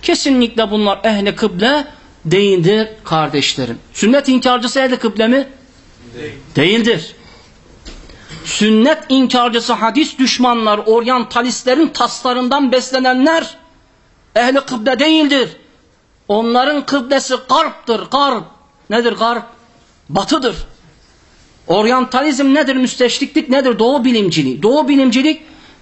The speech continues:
Speaker 1: dinimizi, dilimizi, kültürümüzü, medeniyetimizi öğrenip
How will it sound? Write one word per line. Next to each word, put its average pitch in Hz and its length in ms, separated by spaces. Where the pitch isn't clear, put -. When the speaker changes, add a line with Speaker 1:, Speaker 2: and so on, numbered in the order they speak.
Speaker 1:
dinimizi, 262 600
dilimizi, 240 580
kültürümüzü, 254 800
medeniyetimizi 247 880
öğrenip 254 500